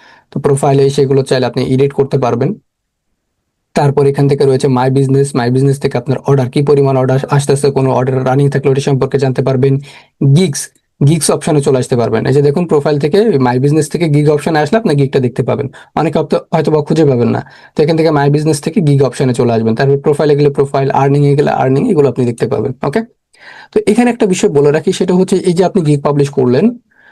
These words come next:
গিগ পাবলিশ করার পর দেখবেন যে অনেক ফেক ক্লায়েন্ট আপনাকে ফাঁসানোর চেষ্টা করবে। সেটা কি?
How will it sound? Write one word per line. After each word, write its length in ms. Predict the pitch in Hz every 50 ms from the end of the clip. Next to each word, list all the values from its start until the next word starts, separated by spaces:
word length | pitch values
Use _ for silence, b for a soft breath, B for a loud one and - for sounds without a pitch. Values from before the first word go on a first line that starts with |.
| b b -
গিগ 120 | 185 170 165
পাবলিশ 280 | - 190 180 190 190
করার 200 | - 196 175 175
পর 180 | - - 165 151
দেখবেন 380 | 143 131 127 123 127 147 180
যে 480 | 180 160 151 151 151 151 147 151 151 - - _ _ _ _ _ _ _
অনেক 400 | - 170 190 196 202 202 208 - - - -
ফেক 260 | - 196 196 190 -
ক্লায়েন্ট 360 | - 165 135 127 135 147 -
আপনাকে 400 | 180 156 - 143 139 143 156 165 160 - - - -
ফাঁসানোর 440 | - - 170 175 - - 185 185 180
চেষ্টা 280 | 165 180 143 - - 143
করবে। 260 | - 131 113 113 127
সেটা 180 | - 170 156 165
কি? 260 | - - 208 -